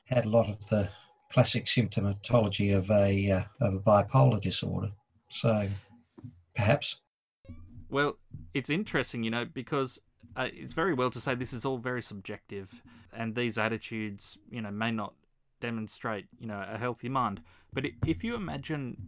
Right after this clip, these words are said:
Speaker 2: a different set of scenarios, I was reading about this in, in an essay this week. Imagine a Jew in Auschwitz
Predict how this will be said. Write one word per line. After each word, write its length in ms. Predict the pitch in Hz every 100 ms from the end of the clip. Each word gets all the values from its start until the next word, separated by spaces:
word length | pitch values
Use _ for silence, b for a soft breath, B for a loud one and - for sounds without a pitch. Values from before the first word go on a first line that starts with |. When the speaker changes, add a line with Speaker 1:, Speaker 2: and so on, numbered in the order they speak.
| -
Speaker 2:
a 60 |
different 400 | 110 160 - 113
set 160 | - 131
of 100 | 110
scenarios, 840 | - 123 131 110 92 90 - - - B B B -
I 60 | 123
was 100 | -
reading 200 | 160 127
about 220 | 113 -
this 280 | 120 - -
in, 280 | 113 113 107
in 120 | 110
an 140 | 110 104
essay 320 | 117 - 113
this 220 | 110 -
week. 260 | 147 160 - _ _ _ _ _ _ _ -
Imagine 500 | 151 185 165 165 151
a 60 |
Jew 580 | 127 151 160 151 151 143 - -
in 120 | 139
Auschwitz 640 | 135 147 - - - -